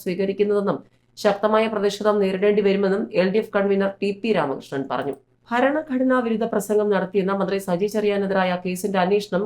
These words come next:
ക്രൈംബ്രാഞ്ചിന് കൈമാറി. ഡി ജി പി ഷെയ്ഖ് ദർവേഷ് സിംഗ് സാഹിബാണ് ക്രൈംബ്രാഞ്ച് അന്വേഷണത്തിന് ഉത്തരവിറക്കിയത്. അന്വേഷണ സംഘത്തെ ക്രൈംബ്രാഞ്ച് തീരുമാനിക്കും. മന്ത്രിക്കെതിരായ കേസിൽ തുടരന്വേഷണം വേണമെന്ന് ഹൈക്കോടതി കഴിഞ്ഞ ദിവസം ഉത്തരവിട്ടിരുന്നു.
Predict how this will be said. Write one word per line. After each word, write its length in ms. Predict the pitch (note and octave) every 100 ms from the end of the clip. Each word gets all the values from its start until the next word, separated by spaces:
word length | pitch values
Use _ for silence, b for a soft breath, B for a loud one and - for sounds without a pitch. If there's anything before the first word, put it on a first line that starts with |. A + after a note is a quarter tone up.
| G#3+
ക്രൈംബ്രാഞ്ചിന് 600 | G#3 A3 A#3+ A#3 A3+ E3+ C3+
കൈമാറി. 360 | B2+ B2+ C3 - _ _ _
ഡി 100 | F#3+ G3+
ജി 80 | G#3+
പി 100 | A3+ A3+
ഷെയ്ഖ് 260 | - G#3 F#3+
ദർവേഷ് 400 | G3 F#3 G#3 G#3 -
സിംഗ് 220 | A3 G#3
സാഹിബാണ് 460 | G3 F3+ F#3+ F#3+ E3 G3+
ക്രൈംബ്രാഞ്ച് 480 | G3+ F#3 G3 G#3 G3+
അന്വേഷണത്തിന് 520 | E3+ E3+ - D#3+ D3+ - -
ഉത്തരവിറക്കിയത്. 600 | - E3 B2+ C3+ C3+ - - _ _ -
അന്വേഷണ 360 | F#3+ G3+ G3 G#3+
സംഘത്തെ 280 | G#3+ G3+ A3 G#3+
ക്രൈംബ്രാഞ്ച് 480 | G3 G3+ G3+ F3 -
തീരുമാനിക്കും. 480 | C3+ C3+ C3+ C#3 E3+ - _ _ _
മന്ത്രിക്കെതിരായ 600 | G#3+ A3+ B3+ C#4 C#4 C4 B3+
കേസിൽ 300 | A#3+ G#3+ A3 A#3
തുടരന്വേഷണം 580 | G#3+ A3 A3 A3 - A3 G3+
വേണമെന്ന് 360 | G3+ G#3 E3+ - _ -
ഹൈക്കോടതി 440 | F3+ F#3+ G#3+ G3+ G#3+
കഴിഞ്ഞ 220 | G3+ F#3+ G#3+
ദിവസം 240 | G3 F#3+ D3+ - D#3+
ഉത്തരവിട്ടിരുന്നു. 640 | E3 G#3 D#3+ C#3 D#3 D#3+